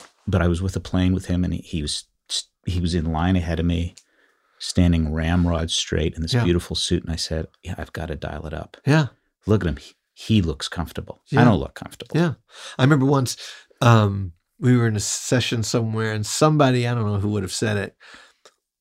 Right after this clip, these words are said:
Speaker 2: like, "Alan, you wanna take your jacket off, be more comfortable?" And he s-, just wheeled around and said, "What in the world makes you think I'm not comfortable?" <laughs>
Speaker 1: Put another
Speaker 2: And he was,
Speaker 1: jacket on.
Speaker 2: he, he was so rarely that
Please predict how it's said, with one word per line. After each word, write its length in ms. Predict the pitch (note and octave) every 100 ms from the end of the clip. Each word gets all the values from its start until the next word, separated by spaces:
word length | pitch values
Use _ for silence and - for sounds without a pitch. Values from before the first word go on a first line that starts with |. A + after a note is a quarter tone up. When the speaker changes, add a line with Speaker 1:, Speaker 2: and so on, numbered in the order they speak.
| _ _
Speaker 2:
like, 200 | - A2
"Alan, 220 | B2 C3+ E3+
you 80 |
wanna 120 | D#3 C3
take 140 | D#3
your 100 | C#3
jacket 260 | C3 D3+ E3+
off, 180 | E3+ E3+
be 80 |
more 160 | D3+ D3+
comfortable?" 580 | D3+ D3+ E3+ F#3+ G#3 G3 _ - -
And 80 | B2+
he 40 |
s-, 180 | C3 - -
just 240 | - - _ -
wheeled 320 | B2+ C#3+ C3+
around 260 | B2+ B2 B2+
and 100 | A2+
said, 200 | A2+ G2+ - - -
"What 100 | F3+
in 60 |
the 80 | F3+
world 260 | C#3+ D3+ B2+
makes 180 | A#2 -
you 60 |
think 220 | A2+ A#2
I'm 140 | G#2+ G2+
not 160 | G#2+
comfortable?" 520 | - G2 - - - _ _
<laughs> 1500 | - - - E5+ F#5 F5+ - F4 E4 - A4+ - - G#4 - - _ A#3 - _ - - _ _ _ B2 - - C#3+ - - -
Speaker 1:
Put 280 | - - A#2+
another 180 | G#2+ G2
Speaker 2:
And 80 | G3
he 80 | A3
was, 80 |
Speaker 1:
jacket 180 | G3+ -
on. 200 | F3+ D#3+
Speaker 2:
he, 120 | F3 G#3+
he 200 | F3 G3+
was 200 | F3+ -
so 160 | A3
rarely 500 | G#3 E3+ E3+ F3 D#3
that 340 | B2 B2 B2